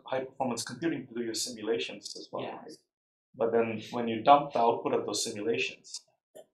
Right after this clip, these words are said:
Speaker 1: then yeah, I'll actually, yeah, I'll, I'll give you an article later. So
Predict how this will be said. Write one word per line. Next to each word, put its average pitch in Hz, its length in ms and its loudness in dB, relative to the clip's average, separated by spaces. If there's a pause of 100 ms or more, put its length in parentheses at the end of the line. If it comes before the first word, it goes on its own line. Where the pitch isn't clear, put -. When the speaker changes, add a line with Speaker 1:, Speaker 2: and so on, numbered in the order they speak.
(200)
Speaker 1:
then 110 360 2
yeah, 110 180 4
I'll 110 440 4
actually, 117 380 0
yeah, 104 160 2 (180)
I'll, 104 240 -4 (340)
I'll 107 120 -6
give 107 160 -4
you 110 80 0
an 110 60 0
article 104 400 -2
later. 104 240 -2
So - 260 -6